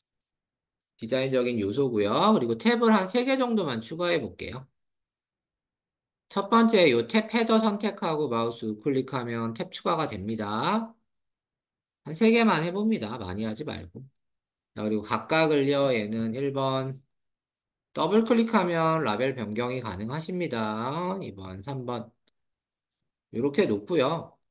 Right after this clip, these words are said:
좀 꼼꼼히 해보시고 싶으신 분들은 여기다가 다른 화면을 한번 추가를 해보세요.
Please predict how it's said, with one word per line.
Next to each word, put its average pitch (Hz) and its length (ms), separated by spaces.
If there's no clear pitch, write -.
좀 185 180
꼼꼼히 240 720
해보시고 226 440
싶으신 185 440
분들은 135 520
여기다가 123 840
다른 131 320
화면을 165 440
한번 151 520
추가를 220 480
해보세요. 202 540